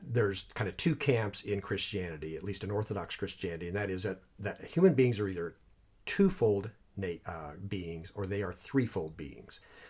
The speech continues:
Twofold would be spirit, body. Threefold would be spirit, soul, and body.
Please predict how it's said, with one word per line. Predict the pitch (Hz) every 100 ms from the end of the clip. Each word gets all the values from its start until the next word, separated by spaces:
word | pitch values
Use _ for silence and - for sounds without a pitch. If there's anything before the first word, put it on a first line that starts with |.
| - -
Twofold | 202 202 156 135
would | 110 95
be | 104 95 92 -
spirit, | - - 139 131 120 - - _ 101
body. | 98 113 90 71 73 - _ _ _ _ _ _ _ _ _ _ -
Threefold | 170 185 135 120
would | 110
be | 98 95
spirit, | - 123 107 -
soul, | - 120 104
and | 82 82
body. | 78 65 -